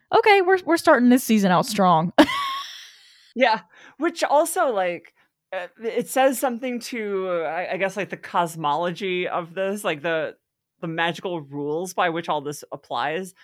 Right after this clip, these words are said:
Speaker 2: Like, if you kill the Rose Bride, you get to be the Rose Bride. <laughs>
Speaker 1: Yeah, like, how would one even, like, grab that spot? Would it just be <laughs> like,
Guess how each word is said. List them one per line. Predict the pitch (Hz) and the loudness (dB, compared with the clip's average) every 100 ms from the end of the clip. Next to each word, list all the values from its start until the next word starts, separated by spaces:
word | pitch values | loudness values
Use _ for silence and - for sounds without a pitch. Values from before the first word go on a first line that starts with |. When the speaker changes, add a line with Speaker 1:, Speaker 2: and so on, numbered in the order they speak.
| _ - | _ -8
Speaker 2:
Like, | 175 220 | -6 -4
if | 175 | -4
you | 220 | -4
kill | - - 247 240 | -6 -2 0 2
the | 220 | 0
Rose | 202 214 190 175 | -2 0 0 -2
Bride, | 165 139 135 139 - _ - | -2 -2 -2 -6 -14 _ -12
you | 190 170 - | -8 -8 -6
get | - 190 - | -4 -4 -4
to | 185 147 | -12 -12
be | - 175 175 | -12 -8 -8
the | 180 165 | -6 -6
Rose | 143 139 151 | -4 -6 -6
Bride. | 233 233 247 262 | -6 -4 0 0
<laughs> | 294 | 2
Speaker 1:
Yeah, | 320 415 392 330 233 - - | 6 10 12 12 12 8 4
like, | 285 294 - - _ _ _ - | 2 2 0 -8 _ _ _ -10
how | 254 359 392 | -4 -2 0
would | 370 - | -2 -6
one | - 254 277 294 | -8 0 2 2
even, | - 247 240 226 214 | 0 0 4 6 6
like, | 180 180 156 - - - _ _ _ _ _ _ _ _ 190 | 4 2 0 -2 -10 -20 _ _ _ _ _ _ _ _ -4
grab | 185 180 185 196 196 | 2 6 6 6 4
that | 180 - | 4 2
spot? | - - - 117 156 302 427 - | -4 -8 -2 0 2 2 0 0
Would | 247 226 | 4 4
it | 202 | 4
just | 233 240 - | 0 -2 -2
be | 240 240 240 233 220 214 - _ _ _ _ _ _ _ _ _ _ - | 0 2 4 2 2 0 -4 _ _ _ _ _ _ _ _ _ _ 8
<laughs> | - - - - - - - - | 8 4 -6 -8 -10 -10 -10 2
like, | 370 381 | 6 6